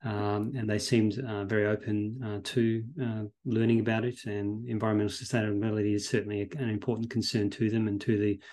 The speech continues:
uh, I suppose, the broader veterinary profession as well. Uh, U K Pet Food, which is the Pet Food Manufacturers Association in the United Kingdom, has recently revised its fact sheet, uh, on vegan and vegetarian diets, which you can find on their website,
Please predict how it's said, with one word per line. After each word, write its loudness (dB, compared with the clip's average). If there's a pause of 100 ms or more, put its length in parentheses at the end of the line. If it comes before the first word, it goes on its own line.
(460)
uh, -2
I 0
suppose, 0
the 4
broader 4
veterinary 0
profession -2
as -4
well. -4 (800)
Uh, 2
U 0
K -4
Pet 0
Food, 4
which -4
is -2
the 0
Pet -4
Food 0
Manufacturers 2
Association -2
in -2
the 0
United 0
Kingdom, 4
has -4
recently 0
revised 0
its -4 (120)
fact -2
sheet, -2
uh, -2
on 0 (320)
vegan 4
and 6
vegetarian 2
diets, 0
which -12
you -16
can 0
find 0
on 2
their 0
website, -4